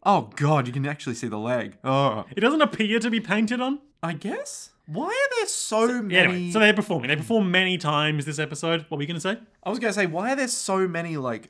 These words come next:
Speaker 1: women's legs? And, like,
Speaker 2: Yeah. What's up? Where are all the men's legs?
Speaker 1: Yeah, where are all the hot men's legs at? We've got <laughs> Nigel. We've got, um,
Speaker 2: Marky?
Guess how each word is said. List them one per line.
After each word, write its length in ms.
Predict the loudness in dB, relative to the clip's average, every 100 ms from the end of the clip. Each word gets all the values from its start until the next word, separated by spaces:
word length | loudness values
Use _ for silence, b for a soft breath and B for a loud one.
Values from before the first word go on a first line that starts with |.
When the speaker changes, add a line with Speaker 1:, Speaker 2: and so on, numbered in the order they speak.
| _
Speaker 1:
women's 480 | -8 -4 -2 -2 -4
legs? 540 | -4 -4 -4 -8 -14 -4
And, 160 | 0 2
like, 180 | 0 -2 _ -2
Speaker 2:
Yeah. 500 | 0 4 2 2 -6 _ -8
What's 280 | 0 2 4
up? 180 | 2 2
Where 240 | 2 4
are 160 | 4 2
all 100 | 2
the 120 | 2
men's 500 | 4 4 2 0 -2
legs? 180 | -2 0
Speaker 1:
Yeah, 300 | 2 4 4 2 -2
where 140 | 2 4
are 40 | 4
all 80 |
the 80 | 2
hot 400 | -4 -2 -2 -2
men's 340 | -2 -2 -2 -2
legs 380 | 0 -2 -2
at? 240 | 0 0 -2 -2
We've 100 | 0
got 240 | 2 2 2
<laughs> 0 |
Nigel. 640 | 0 2 2 -2 -4 -6 _ -8
We've 200 | -6 -4
got, 360 | -2 -2 -6 -8
um, 560 | -2 -2 -4 -8 -16 -20 _ _ _
Speaker 2:
Marky? 680 | -8 -6 -6 -6 -8 -8